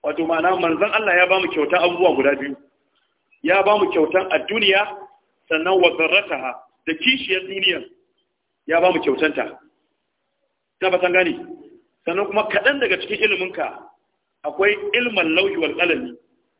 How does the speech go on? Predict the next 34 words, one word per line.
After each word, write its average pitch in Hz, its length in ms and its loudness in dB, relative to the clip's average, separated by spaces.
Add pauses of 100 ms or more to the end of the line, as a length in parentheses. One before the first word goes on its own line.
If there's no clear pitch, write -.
Akwai 196 320 4
ilimin 190 380 0
lauhil 196 300 0
mahfuz 160 440 -2
da 156 80 2
kuma 185 180 -2
ilimin 180 380 2
alkalami 175 500 -4
na 190 120 -4
rubutun 170 420 -6
kaddara. 180 480 -2 (1080)
Wannan 202 360 -4
kaɗan 208 320 2
ne 202 140 4
daga 160 240 -4
cikin 196 320 -6
ilimin 190 320 -4
manzo 180 460 2
sallallahu 170 580 2
alaihi 151 240 2
wa 131 120 -2
sallam. 139 340 -4 (880)
An 165 80 -4
gane 196 180 2
wannan 202 200 -2
ko? - 360 0 (560)
To 156 80 -10
kaga 202 260 -2
wannan 226 460 0 (680)
a 165 80 0
nan 202 180 0
wajen 190 440 2 (420)
ya 185 280 4
ɗauki 185 240 2